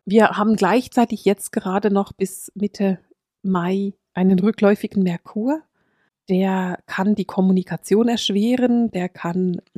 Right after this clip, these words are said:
Reisen verlangsamen, der kann die Technik schwierig machen, was er auch schon gemacht hat bei mir,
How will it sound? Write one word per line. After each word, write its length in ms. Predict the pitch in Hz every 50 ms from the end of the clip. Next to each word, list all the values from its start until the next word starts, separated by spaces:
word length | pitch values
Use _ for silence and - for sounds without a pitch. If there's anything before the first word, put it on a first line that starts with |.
| -
Reisen 540 | - 208 175 156 151 196 233 240 - 277 269
verlangsamen, 1040 | 240 - 240 233 233 214 226 233 226 220 - 220 214 214 220 220 220 220 220 214 208
der 200 | - 185 180 180
kann 460 | - - - 180 175 180 185 185 180 _ _ _ _ _ _ -
die 280 | - - - 208 180 -
Technik 400 | - 220 220 - 330 330 320 -
schwierig 480 | - - 269 277 285 302 277 - -
machen, 420 | 269 262 262 - - - 285 285 - _ _ _ _ _ _ _ -
was 240 | 190 175 - -
er 240 | - - 175 160 -
auch 360 | - - 170 - - - _ _ _ _ _ _ _ _ _ _
schon 280 | - - - 180 180
gemacht 420 | 170 170 139 113 - - - - -
hat 180 | 285 320 -
bei 100 | - 285
mir, 220 | 277 277 294 330